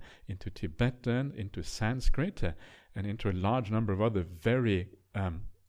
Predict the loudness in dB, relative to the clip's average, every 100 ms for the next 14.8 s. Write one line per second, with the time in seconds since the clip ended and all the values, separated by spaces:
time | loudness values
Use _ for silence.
0 | _ -6 -6 -2 0 2 4 4 4 2
1 | 0 0 0 0 0 2 2 2 -2 -4
2 | 0 0 2 0 -4 -14 -20 -20 _ -2
3 | 2 4 2 -4 _ _ _ -2 -2 0
4 | -2 2 2 4 4 2 2 -4 -4 -2
5 | -2 -2 -4 -6 -2 -2 -2 -2 -4 -2
6 | -2 -2 -2 -2 -4 -6 -4 -6 -4 -6
7 | -6 -6 -8 -6 -8 -6 -2 0 0 -2
8 | -6 -4 -2 0 -2 -4 -4 -2 -2 -4
9 | -8 -8 -4 -2 -2 -2 -4 -4 -2 -2
10 | -2 -4 -4 -4 -4 -6 -8 -12 -20 -20
11 | -20 -8 -4 2 2 2 2 2 2 2
12 | 2 -2 -2 0 0 0 0 0 2 4
13 | 4 0 -4 0 0 0 -2 -2 -6 -8
14 | -6 -6 -4 -4 -4 -6 -8